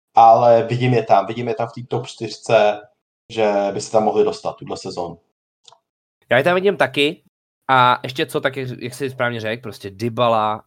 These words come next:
Speaker 2: a Lukaku, to bude dobrý útočný tandem. Navíc Mourinho ho zná, jak jsem říkal, je u, u něj už po třetí, jednou v Chelsea, jednou v United, teď se ho sem přived, takže o jeho schopnostech ví. Co ale bude zajímavý z hlediska Romea Lukaka,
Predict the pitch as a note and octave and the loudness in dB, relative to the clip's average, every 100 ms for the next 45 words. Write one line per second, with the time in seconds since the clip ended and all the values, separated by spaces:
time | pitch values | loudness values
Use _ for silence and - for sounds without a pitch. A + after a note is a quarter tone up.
0 | - G#2 F#2+ F#2+ G2+ A2 D3 - G2 - | -8 -6 -4 -4 -6 -4 -6 -4 -12 -14
1 | - A2+ A#2+ G2+ A2 A2+ G#2 A#2 - A2 | -14 -8 -8 -6 -6 -6 -6 -10 -10 -8
2 | A2+ G#2+ G#2+ C3 - A2 A#2 A2+ A#2+ B2 | -6 -4 -6 -6 -10 -8 -8 -8 -6 -4
3 | G#2 G#2 G#2 A#2+ A2+ - G2 G#2 G#2 F2+ | -4 -2 -2 -4 -10 -14 -12 -6 -6 -6
4 | D#2+ D2+ - F2+ G2+ F#2+ G2+ G2 G#2+ - | -8 -12 -12 -12 -10 -10 -12 -10 -12 -12
5 | G#2+ G#2+ F#2+ G2+ - G2+ G2 G2+ F#2+ F2+ | -14 -14 -12 -14 -10 -10 -8 -8 -10 -10
6 | F#2+ G2 G#2 G2+ - _ - G2 G2 - | -10 -8 -8 -10 -10 _ -14 -12 -12 -12
7 | G2 G2+ - - F2+ E2+ _ - F#2+ - | -8 -8 -8 -20 -16 -18 _ -10 -10 -10
8 | G2 G#2+ - G#2 G2 F#2+ - _ _ _ | -14 -14 -10 -10 -10 -14 -16 _ _ _
9 | - G3+ - C#3 D3 D#3+ C3 B2 A2+ A#2 | 0 0 2 0 0 -2 -4 -6 -8 -10
10 | A#2 A2+ A2+ B2 A2+ A#2+ G#2 G#2+ - F2+ | -8 -10 -8 -10 -4 -4 -4 -8 -10 -10